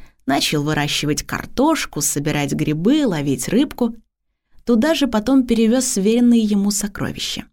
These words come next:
Когда же узнал о начале войны, записался в ополчение.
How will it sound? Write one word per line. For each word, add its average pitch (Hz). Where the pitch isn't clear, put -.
Когда 180
же 190
узнал 185
о 180
начале 180
войны, 208
записался 208
в 196
ополчение. -